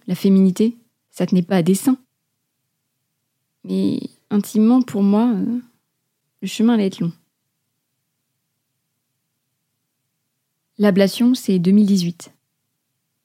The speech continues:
Ablation avec reconstruction immédiate. Ah, pas si immédiate que ça, hein. Dans mon cas, j'ai pas eu le choix, hein. Il fallait des prothèses. Au moment de la mastectomie, on m'a placé des expandeurs,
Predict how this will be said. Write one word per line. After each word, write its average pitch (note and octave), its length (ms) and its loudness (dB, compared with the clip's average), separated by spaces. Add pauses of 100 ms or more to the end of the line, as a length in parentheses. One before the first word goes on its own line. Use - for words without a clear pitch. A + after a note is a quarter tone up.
(220)
Ablation G#3 640 0 (120)
avec E3 300 -2
reconstruction A3+ 800 -2
immédiate. G3 760 -2 (880)
Ah, F#3 120 -2
pas G#3+ 220 0
si - 180 -2
immédiate F3+ 320 0
que G3+ 100 -4
ça, E3+ 180 -2
hein. F3 140 -4 (1600)
Dans G#3 160 2
mon A3 160 4
cas, B3+ 180 2
j'ai G3 140 0
pas B3+ 140 2
eu B3 40 4
le G3+ 40 0
choix, D#3+ 240 -2
hein. F3 120 -2 (480)
Il F3 60 -8
fallait G#3 240 0
des G#3+ 80 0
prothèses. F3 560 -4 (960)
Au F3+ 40 -2
moment G3+ 300 4
de G3+ 80 4
la E3 80 2
mastectomie, G3 800 0
on F3+ 40 -2
m'a D#3 140 0
placé F#3+ 400 -2
des D#3+ 240 0
expandeurs, F#3+ 760 0